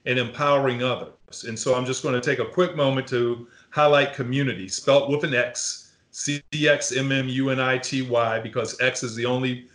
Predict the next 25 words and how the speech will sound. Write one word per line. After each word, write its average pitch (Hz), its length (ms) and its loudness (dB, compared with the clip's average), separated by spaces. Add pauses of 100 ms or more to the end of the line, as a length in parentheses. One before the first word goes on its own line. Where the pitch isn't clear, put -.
(240)
n-, 120 220 -6
letter 131 320 4
that 123 220 -2
you 135 80 -4
can 120 180 -10
find 135 720 0
on 117 180 -4
both 120 220 2
a 110 40 -8
keyboard 139 640 2
and 123 140 0
a 120 40 -2
controller. 113 600 0 (400)
And 120 140 -4
we 123 100 2
use 147 380 4
that 135 280 6
intentionally 120 880 -2 (320)
because 131 380 4
we 139 360 2
never 151 260 4
wanna 139 220 0
leave 135 340 2
anyone 127 360 -2
out. 120 320 -6